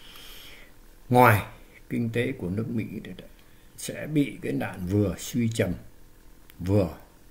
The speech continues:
lạm phát, tức là cái hiện tượng người ta gọi là stag, tức là stagnation,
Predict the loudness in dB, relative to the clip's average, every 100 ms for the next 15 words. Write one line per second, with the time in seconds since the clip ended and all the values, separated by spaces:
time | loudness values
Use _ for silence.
0 | -20 -20 -20 -20 -20 -20 -20 -20 -8 -8
1 | -6 -6 -8 -8 -16 -20 -20 -20 -20 -20
2 | -20 -20 -14 -10 -8 -8 -4 0 2 2
3 | 0 0 -2 -4 -16 -20 -20 -20 -20 -20
4 | -20 -20 -12 -12 -6 -4 -4 -6 -8 -10
5 | -12 -14 -14 -6 -4 -4 -12 -18 -20 -20
6 | -14 -6 -4 -4 -4 -4 2 4 4 4
7 | 0